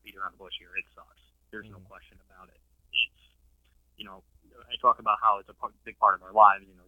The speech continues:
Speaker 1: you, you as well, and, you know, just, you know, doing something we've done for so many years, it's like, "Oh, we can't do this right now." It's just, it's a weird feeling, and,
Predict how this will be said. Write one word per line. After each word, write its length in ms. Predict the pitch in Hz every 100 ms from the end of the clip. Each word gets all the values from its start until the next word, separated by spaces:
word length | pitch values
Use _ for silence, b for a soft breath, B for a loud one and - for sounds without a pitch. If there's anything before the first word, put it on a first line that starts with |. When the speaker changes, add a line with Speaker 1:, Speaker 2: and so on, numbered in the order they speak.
| 101
Speaker 1:
you, 220 | 117 98
you 240 | - 107
as 100 | 92
well, 380 | 101 107 104 92
and, 80 | 92 _ -
you 160 | 92
know, 80 | 95 -
just, 160 | - - _ - _
you 100 | -
know, 60 | 98
doing 180 | 117 117
something 180 | 117 107
we've 140 | 101 107
done 160 | 107
for 100 | - -
so 100 | 110
many 140 | 101
years, 340 | 101 117 110 -
it's 100 | _
like, 140 | 98 - -
"Oh, 220 | 123 92
we 160 | 98 -
can't 200 | 147 139 _ 127
do 140 | 143
this 240 | - _ -
right 160 | _ _
now." 160 | _ _ _ _ _ _ _
It's 120 | -
just, 200 | 120 -
it's 180 | - -
a 60 | 95
weird 400 | 98 107 113 107
feeling, 320 | 113 110 120 131 _ _ _ _ _ _ -
and, 240 | 104 92